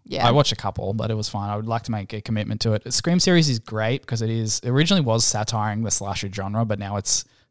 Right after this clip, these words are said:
Speaker 2: kind of its own.
Speaker 1: Did you know, fun fact, I was gonna put it in the trivia, but Scream, the original title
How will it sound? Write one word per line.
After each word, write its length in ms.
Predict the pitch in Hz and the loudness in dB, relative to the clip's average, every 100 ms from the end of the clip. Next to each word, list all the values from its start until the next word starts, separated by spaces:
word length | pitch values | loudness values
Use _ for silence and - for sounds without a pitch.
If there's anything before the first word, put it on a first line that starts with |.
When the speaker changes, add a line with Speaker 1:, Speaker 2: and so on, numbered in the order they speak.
| _ | _
Speaker 2:
kind 200 | 110 104 | -4 -4
of 100 | 104 | -4
its 140 | 95 - | -8 -8
own. 460 | 107 98 101 110 123 _ | -8 -6 -4 -6 -8 _
Speaker 1:
Did 120 | - 277 | -6 2
you 120 | 381 | 4
know, 380 | 254 220 170 - 254 _ | 4 4 0 -4 -10 _
fun 120 | 220 220 | 0 2
fact, 180 | - | 2
I 40 | - | 2
was 80 | 214 | 2
gonna 160 | 226 | 2
put 120 | 240 | 4
it 60 | 269 | 4
in 100 | 226 | 4
the 60 | 190 | 2
trivia, 540 | - 196 175 73 53 _ | 2 2 2 0 -2 _
but 200 | 202 185 - _ | 2 2 -4 _
Scream, 560 | - - 196 208 233 | -6 2 4 6 4
the 120 | 214 | 6
original 360 | 214 190 208 208 | 6 4 2 0
title 420 | - 180 175 175 | 4 4 4 2